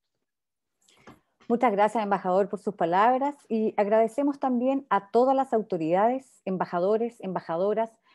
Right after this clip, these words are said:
funcionarias y funcionarios de nuestra Cancillería, amigas y amigos,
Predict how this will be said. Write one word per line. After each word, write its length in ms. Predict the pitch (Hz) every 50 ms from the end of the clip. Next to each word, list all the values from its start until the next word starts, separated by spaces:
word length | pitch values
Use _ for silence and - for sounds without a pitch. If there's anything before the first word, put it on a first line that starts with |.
| _ _ _
funcionarias 760 | - 226 202 - 208 190 208 226 240 214 180 175 170 - -
y 40 | 185
funcionarios 520 | - 196 180 196 185 190 202 214 220 208
de 60 | 202
nuestra 240 | 196 190 185 - 185
Cancillería, 800 | 180 175 160 - - 156 156 151 156 190 214 220 226 233 240 - -
amigas 420 | 190 202 220 254 254 285 285 277 - -
y 100 | 247 247
amigos, 460 | 247 247 220 156 120 - - _